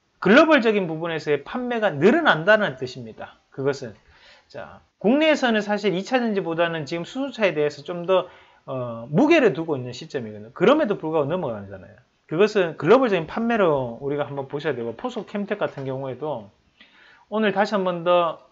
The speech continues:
요 자리, 요 자리 자체가 뭐라고 했습니까? 저항 구간이라고 했죠. 저항 구간이 일단 올라왔거든요. 그러나 지금 요 자리에서 우리가 공략을 하시는 건 상당히 어려워요.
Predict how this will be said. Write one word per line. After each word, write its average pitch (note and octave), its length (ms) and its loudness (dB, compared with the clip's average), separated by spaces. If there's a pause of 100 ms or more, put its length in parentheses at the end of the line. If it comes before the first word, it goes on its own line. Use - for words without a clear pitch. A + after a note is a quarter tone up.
(140)
요 E3 80 0
자리, C#3 380 4 (260)
요 G3 100 6
자리 B3 200 4
자체가 E3+ 320 -2
뭐라고 D#3 280 0
했습니까? A#2+ 440 -12
저항 F3 380 4
구간이라고 D3 420 -2
했죠. - 160 -14
저항 G3 340 4
구간이 F3 320 -2
일단 C#4+ 320 4
올라왔거든요. C3 800 -2 (540)
그러나 B3 240 4
지금 C4 340 2
요 G#3+ 120 6
자리에서 A#3 380 4
우리가 F3 220 2
공략을 G#3+ 360 2
하시는 F3 280 -6
건 D#3 100 -6
상당히 G3 320 -2
어려워요. A#2+ 400 -4